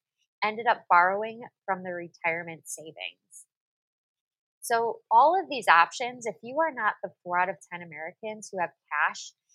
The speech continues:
to meet this unexpected expense, the other six out of ten Americans,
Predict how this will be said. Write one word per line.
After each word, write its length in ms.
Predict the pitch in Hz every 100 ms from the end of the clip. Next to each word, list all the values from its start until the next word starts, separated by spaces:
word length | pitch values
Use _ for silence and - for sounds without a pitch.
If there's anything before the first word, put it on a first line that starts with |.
| _ -
to 180 | 202 180 175
meet 260 | 180 190 196 -
this 260 | 175 170 - -
unexpected 680 | 185 185 - - 160 - 190
expense, 840 | 160 - - 151 156 220 - - _ _ _ _ _ _ _ _ _
the 100 | 233 -
other 240 | 254 330
six 380 | - - 190 - 240
out 140 | 220
of 80 | 220 - 185
ten 320 | 180 214 233 _ _
Americans, 680 | 180 170 202 262 262 277